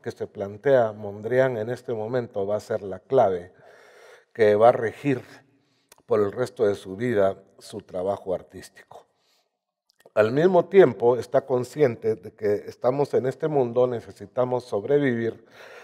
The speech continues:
salir adelante, y, pero por otro lado, para él es cada vez más importante una búsqueda espiritual.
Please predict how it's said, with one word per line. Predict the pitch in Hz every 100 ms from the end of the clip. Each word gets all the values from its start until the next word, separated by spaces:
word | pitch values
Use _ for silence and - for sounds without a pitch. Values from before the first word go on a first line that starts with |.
| -
salir | _ 120 107 123
adelante, | 131 120 139 147 120 - 120 117 _ _ _ -
y, | 120 117 113
pero | 113 110 107 -
por | 113
otro | 143 147 139
lado, | 135 110 110 - - - _ _
para | 107 107 117
él | 139 143 - -
es | 123 123 - -
cada | - 123 127
vez | 127 123
más | 113 143 170 175
importante | 135 - - - 135 127 117 110
una | 135 120 110
búsqueda | 117 120 - 107 104 101 - -
espiritual. | 95 - - 87 85 - - -